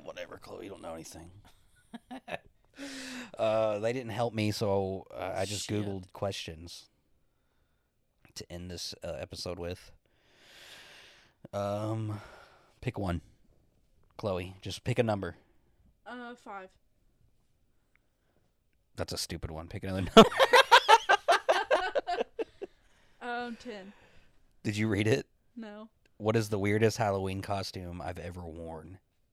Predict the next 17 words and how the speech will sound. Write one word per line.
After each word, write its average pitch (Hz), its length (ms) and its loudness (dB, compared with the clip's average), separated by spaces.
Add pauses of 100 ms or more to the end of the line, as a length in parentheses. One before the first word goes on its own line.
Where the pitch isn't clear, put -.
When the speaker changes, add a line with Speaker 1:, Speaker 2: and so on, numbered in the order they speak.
(200)
Speaker 3:
You 233 460 -10 (140)
or 226 180 -8
just 208 240 -16
all 208 220 -6
of 196 100 -14
us? 202 180 -16 (1080)
Speaker 1:
I - 140 -14
don't 185 140 -14
know. - 160 -10
Speaker 3:
You, 277 340 -2
George 254 280 -6
Washington. 208 720 -12 (1160)
Speaker 1:
I 123 100 4
wasn't 151 300 2
that 143 140 -2
for 120 120 -12
Halloween. 117 400 -10